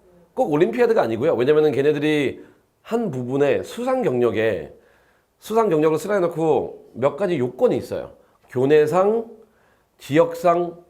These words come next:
기재하지 마세요. 국제상만 쓰세요로 돼 있어요. 그리고 가로 열고 올림피아드. 그래서 이런 국제상이 없는 경우에는 이제 원서에서 수상 경력이 내가 뭐 학교에서 뭐 어너럴에 있든 뭐가 있든 간에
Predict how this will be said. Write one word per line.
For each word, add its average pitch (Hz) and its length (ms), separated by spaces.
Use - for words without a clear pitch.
기재하지 127 400
마세요. 92 420
국제상만 180 800
쓰세요로 165 320
돼 92 80
있어요. - 240
그리고 127 160
가로 123 300
열고 120 360
올림피아드. 98 500
그래서 139 720
이런 143 200
국제상이 180 600
없는 151 360
경우에는 127 520
이제 117 100
원서에서 151 720
수상 226 380
경력이 156 520
내가 135 300
뭐 113 180
학교에서 147 420
뭐 120 160
어너럴에 135 640
있든 113 400
뭐가 127 240
있든 151 200
간에 110 400